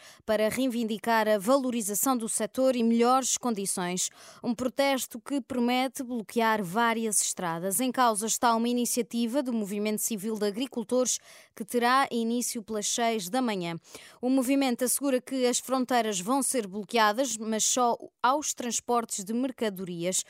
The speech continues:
o que levou o ministro da Administração Interna a apelar ao respeito pela lei.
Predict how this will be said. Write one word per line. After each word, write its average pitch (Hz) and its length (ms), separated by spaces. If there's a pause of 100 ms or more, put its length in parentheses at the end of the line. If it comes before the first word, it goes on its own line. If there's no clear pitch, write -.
(240)
o 220 80
que 269 100
levou 262 240
o - 20
ministro 254 540
da 240 160
Administração 262 720
Interna 220 400
a 208 40
apelar 208 380
ao 208 120
respeito - 580
pela 190 200
lei. 165 260